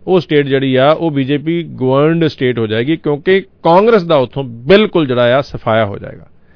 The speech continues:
ਉਹਦਾ ਰੀਜ਼ਨ ਬੜਾ ਸਿੰਪਲ ਹੈ, ਕਿਉਂਕਿ ਜਿਹੜਾ ਜੰਮੂ ਹੈ, ਉਹ ਰੀਜਨ ਨੂੰ ਹਮੇਸ਼ਾ ਹੀ ਜੰਮੂ ਦੇ ਲੋਕਾਂ ਨੂੰ ਇਹ ਲੱਗਦਾ ਰਿਹਾ ਕਿ ਤਿੰਨ ਸੌ ਸੱਤਰ ਧਾਰਾ ਦੇ ਕਾਰਨ ਉਹਨਾਂ ਦੇ ਨਾਲ ਹਮੇਸ਼ਾ ਵਿਤਕਰਾ ਹੁੰਦਾ ਰਿਹਾ ਔਰ ਜੋ ਵੀ ਪੈਸਾ ਜਿਹੜਾ ਆ, ਉਹ ਜਿਹੜੀ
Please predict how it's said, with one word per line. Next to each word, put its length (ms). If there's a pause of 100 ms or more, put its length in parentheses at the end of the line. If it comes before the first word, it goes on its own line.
(640)
ਉਹਦਾ 180
ਰੀਜ਼ਨ 360
ਬੜਾ 220
ਸਿੰਪਲ 380
ਹੈ, 140
ਕਿਉਂਕਿ 380
ਜਿਹੜਾ 280 (220)
ਜੰਮੂ 440
ਹੈ, 260
ਉਹ 260
ਰੀਜਨ 320
ਨੂੰ 220
ਹਮੇਸ਼ਾ 420
ਹੀ 140
ਜੰਮੂ 300
ਦੇ 80
ਲੋਕਾਂ 300
ਨੂੰ 120
ਇਹ 40
ਲੱਗਦਾ 360
ਰਿਹਾ 240 (600)
ਕਿ 80
ਤਿੰਨ 300
ਸੌ 260
ਸੱਤਰ 360
ਧਾਰਾ 360
ਦੇ 160
ਕਾਰਨ 460 (880)
ਉਹਨਾਂ 280
ਦੇ 100
ਨਾਲ 280
ਹਮੇਸ਼ਾ 520
ਵਿਤਕਰਾ 400
ਹੁੰਦਾ 280
ਰਿਹਾ 240
ਔਰ 260
ਜੋ 320
ਵੀ 220 (160)
ਪੈਸਾ 320
ਜਿਹੜਾ 420
ਆ, 40
ਉਹ 120
ਜਿਹੜੀ 320